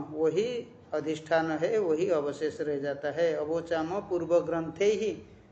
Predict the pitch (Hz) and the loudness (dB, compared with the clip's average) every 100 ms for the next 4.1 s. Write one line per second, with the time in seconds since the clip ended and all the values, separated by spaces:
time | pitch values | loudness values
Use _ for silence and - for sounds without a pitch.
0 | - - 151 151 180 165 175 165 147 147 | -20 -4 0 2 2 2 4 6 6 2
1 | 147 180 156 - 165 165 170 160 156 156 | 0 0 0 0 -2 0 -2 -4 2 2
2 | 151 151 151 208 208 147 180 202 156 143 | 2 -2 -2 -2 -4 -8 -8 -4 -2 -2
3 | 143 143 156 - 147 135 131 127 - - | -4 -6 -6 -8 -8 -8 -8 -10 -12 -16
4 | 139 | -14